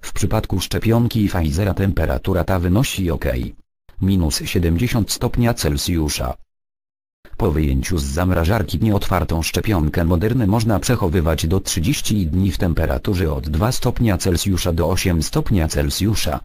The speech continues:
a w przypadku produktu Pfizera i BioNTech okres ten wynosi maksymalnie pięć dni.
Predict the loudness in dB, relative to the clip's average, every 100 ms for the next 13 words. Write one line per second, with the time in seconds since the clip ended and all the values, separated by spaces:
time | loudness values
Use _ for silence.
0 | -8 -6 -6 -4 -2 -2 -4 -2 0 2
1 | 2 0 -2 -2 0 0 0 0 0 -2
2 | -2 0 0 0 0 0 0 0 0 0
3 | 0 0 2 0 0 0 0 0 0 0
4 | 2 2 2 0 0 0 -2 0 0 0